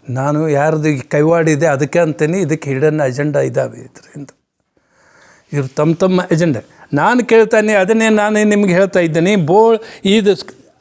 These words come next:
ಇದು ಏನು Bank of ಇಂಡಿಯಾದಿಂದ ಹಿಂಗೆ ಸ್ಟೇಟ್ ಬೋಳ್ ಇರುವಾಗ, ಅದು ಆ ಮಂದಿರಕ್ಕೆ ಹೋಗಿ ಹತ್ತಿರುವಾಗ ಅದನ್ನು ಹಿಂಗೆ ತಗೊಂಡು ಹೋಗೋದೇನು ಅರ್ಥ ಐತಿ ಹೇಳಿ ನನಗೆ? ಹೀಗೆ ಆ ಬೋಳು ಬಿಟ್ಟು ಬೇರೆ ಬಾಜುಕಿಂತ ರೋಡ್ ತಗೊಂಡು ಎಂಬತ್ತು ಫುಟ್ ಮಾಡಿ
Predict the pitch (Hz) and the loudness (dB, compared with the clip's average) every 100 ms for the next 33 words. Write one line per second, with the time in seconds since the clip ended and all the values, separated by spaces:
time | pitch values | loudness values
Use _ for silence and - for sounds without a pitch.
0 | - - - - - _ _ - 180 185 | -20 -20 -20 -20 -20 _ _ -4 0 2
1 | 226 214 160 127 220 240 214 214 214 208 | 2 2 0 0 0 0 0 0 2 2
2 | 208 175 180 226 240 - 220 240 226 180 | 2 2 2 2 0 0 0 0 2 2
3 | 208 226 214 196 214 202 180 208 226 - | 4 4 4 4 4 4 2 0 0 -8
4 | - 190 214 214 196 196 240 240 - 214 | -4 0 2 2 2 2 2 2 0 0
5 | 180 185 202 190 180 170 240 - - 190 | 0 0 2 2 2 2 -2 -6 -4 0
6 | 233 170 185 302 302 277 262 240 214 220 | 2 2 2 2 2 2 2 2 0 0
7 | 220 202 208 208 185 - 190 - 151 214 | 0 2 2 0 0 -4 -8 -8 -6 -2
8 | 285 277 240 196 180 214 _ _ _ _ | 0 0 0 -2 -6 -10 _ _ _ _
9 | _ - - - - - 247 302 208 170 | _ -20 -20 -20 -8 0 0 2 2 0
10 | - - 208 254 214 277 339 311 254 202 | -4 -8 0 0 4 4 4 4 0 0
11 | 285 262 147 214 311 294 247 247 254 254 | 0 2 2 2 4 2 2 2 0 0
12 | 233 202 226 220 214 208 214 214 190 214 | 2 2 0 0 -2 0 2 2 2 0
13 | 208 208 180 185 196 220 | 0 -2 0 0 0 -2